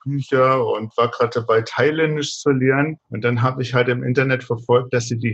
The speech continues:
Regularien geändert haben und alles. Und es dann irgendwie erschwert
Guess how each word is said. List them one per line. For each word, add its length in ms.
Regularien 760
geändert 560
haben 300
und 200
alles. 540
Und 240
es 280
dann 280
irgendwie 380
erschwert 760